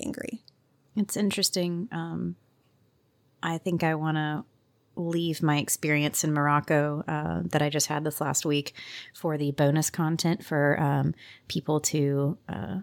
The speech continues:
Speaker 2: listen to if they're pa-, our patrons. Um, but it ties in directly to what Robin just covered,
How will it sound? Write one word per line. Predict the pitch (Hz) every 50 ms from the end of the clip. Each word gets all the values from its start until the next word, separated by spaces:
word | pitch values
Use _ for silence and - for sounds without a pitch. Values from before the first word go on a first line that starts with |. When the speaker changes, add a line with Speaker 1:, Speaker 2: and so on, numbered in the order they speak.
| -
Speaker 2:
listen | 254 185 180 - - 160 151
to | 151 - 214 233
if | 214 - -
they're | 165 147 139 135 135
pa-, | - - - - -
our | 151 143 143
patrons. | - - 147 139 - 175 180 220 233 - - - - -
Um, | - 160 143 143 139 131 135 - 147 - _ _ _ _ _ _ _ _ _ _ _ _ - - - -
but | 175 - 180 156 147 139 135 - -
it | - 120 -
ties | - - 147 143 143 139
in | 139 131 139 - 151 165
directly | 160 - 147 151 151 - 156 - 80 -
to | - - - 58 64 64 65 170 - - - - - - - - - - - _ _
what | - - -
Robin | - 143 - - - - -
just | - - -
covered, | - - - - 113 117 - 185